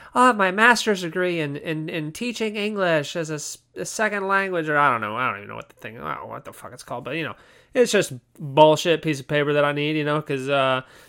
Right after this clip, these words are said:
you know, apparently, uh, you, you know, your, your experience and, uh, your published works aren't enough. You know, you need this, uh, piece of paper from a bullshit institution.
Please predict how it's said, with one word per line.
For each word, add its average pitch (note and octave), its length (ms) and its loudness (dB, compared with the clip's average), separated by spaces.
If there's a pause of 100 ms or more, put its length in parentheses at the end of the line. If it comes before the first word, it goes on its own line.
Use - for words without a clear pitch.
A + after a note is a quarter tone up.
(140)
you G#3 100 0
know, G#3+ 80 6
apparently, A3+ 600 4
uh, G#3+ 880 2
you, A3 200 -8
you A3+ 300 -4
know, F#3+ 100 6
your, F3+ 560 4
your F3+ 460 2
experience F#3 880 0
and, D#3+ 380 0
uh, D3+ 320 4
your D3 180 2
published F3 460 0
works F3 280 2
aren't F3 180 4
enough. D#3+ 340 4
You D#3 80 -6
know, D#3 100 0
you D#3+ 140 -2
need D#3 200 0
this, D3+ 280 -2
uh, C#3+ 300 2
piece D3+ 180 -6
of D3 100 -8
paper D#3 340 0
from C3 280 -4
a B2+ 80 -2
bullshit C3+ 440 -2
institution. C3 720 -8